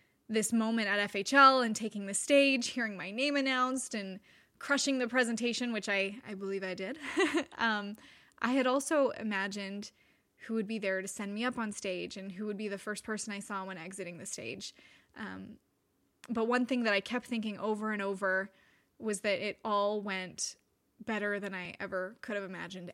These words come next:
everything. And I'm gonna share all those details with you today. Um, and I won't lie, there, there were some difficult moments. Um, more than anything, it was, it was sometimes difficult to keep up with the energy in every room. If you've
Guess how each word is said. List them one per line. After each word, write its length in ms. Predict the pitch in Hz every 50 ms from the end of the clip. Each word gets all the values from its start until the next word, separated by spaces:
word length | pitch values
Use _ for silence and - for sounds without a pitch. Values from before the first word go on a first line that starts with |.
| - -
everything. 640 | 233 220 190 214 190 185 180 - 196 180 180 175 -
And 100 | 202 208
I'm 60 | 208
gonna 140 | 208 202 190
share 180 | - 208 196
all 80 | 190 190
those 160 | 196 190 180
details 320 | 185 185 185 208 220 214
with 160 | 196 185 180 -
you 240 | 185 185 180 185 208 - -
today. 440 | - 208 185 175 180 185 202 226 - _
Um, 340 | 214 208 190 185 196 185 214 - _ _ _ _ _ _ _ _ -
and 120 | 254 247
I 40 | 254
won't 160 | 262 262 220
lie, 160 | 220 226 214
there, 240 | 202 202 202 196 -
there 280 | 208 - 220 208 208 196
were 240 | 196 208 202 202
some 240 | 196 - - 214 208
difficult 380 | 190 202 190 214 190 214 190 202
moments. 520 | 196 190 185 202 220 269 320 - - - - - - - - - - _ _
Um, 480 | - 214 202 196 185 196 196 185 190 - - _ _ _ _ _ _ _ _ _
more 240 | - 233 226 226 226
than 120 | 208 208 196
anything, 400 | 196 214 220 - 277 269 285 285
it 80 | 240 202
was, 280 | 202 202 190 - - -
it 100 | - 220
was 100 | 208 202
sometimes 360 | - 233 220 226 220 208 -
difficult 340 | - 233 214 - - 233 208
to 60 | 208
keep 220 | - - 247 - 220
up 140 | 214 208
with 100 | 220 202
the 140 | 196 190 -
energy 540 | - 202 233 254 262 254 285 285 311 339 - - - - - - _ _
in 160 | - 233 220
every 260 | 208 220 214 226 220 208
room. 220 | 190 202 208 240
If 120 | 247 -
you've 140 | 226 240 233